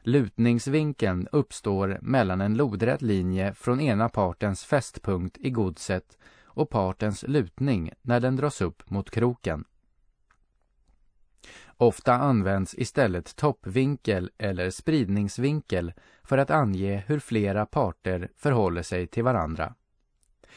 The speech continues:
Spridningsvinkel och toppvinkel är olika namn på samma sak. En anledning till att man inte alltid använder samma begrepp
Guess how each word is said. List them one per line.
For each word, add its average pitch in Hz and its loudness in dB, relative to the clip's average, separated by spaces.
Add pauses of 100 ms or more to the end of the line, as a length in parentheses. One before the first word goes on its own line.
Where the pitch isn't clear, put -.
(240)
Spridningsvinkel 107 0
och - -4
toppvinkel 117 -2 (320)
är 160 2
olika 131 2
namn 85 0
på 120 -4
samma 87 -2
sak. - -4 (1300)
En 135 4
anledning 110 2
till 95 -2
att - -4
man 117 2
inte 117 2
alltid 117 0
använder 101 2
samma 107 2
begrepp 127 0